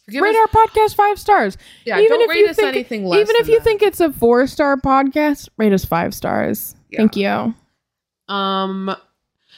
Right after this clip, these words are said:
Speaker 1: am I the asshole for making our guests participate in our puppet-themed wedding? I don't have to read a word. Yes, you are.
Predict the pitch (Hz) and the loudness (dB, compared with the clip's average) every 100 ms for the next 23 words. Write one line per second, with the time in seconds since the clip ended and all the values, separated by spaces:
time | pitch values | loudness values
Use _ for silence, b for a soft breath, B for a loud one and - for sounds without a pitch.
0 | b 208 208 226 285 330 247 220 226 220 | b -2 2 2 2 2 2 0 0 0
1 | 208 202 190 190 185 175 165 156 180 - | 2 0 0 0 0 0 0 0 -2 -6
2 | - _ - 196 185 202 175 180 190 175 | -20 _ 0 2 2 0 0 2 2 2
3 | - 170 170 - 156 160 - - 240 240 | 0 -2 -2 0 -2 0 -2 0 -2 2
4 | 294 - _ - 202 185 180 165 - 143 | 0 -2 _ 2 4 4 2 -4 -4 -2
5 | 120 92 80 - b b _ - 220 262 | -2 -2 -6 -10 b b _ -4 0 2
6 | 269 269 247 240 262 240 240 262 269 - | 0 -2 -4 0 2 2 2 2 0 -2
7 | _ - 269 131 - 175 185 190 | _ -2 0 0 -2 0 2 2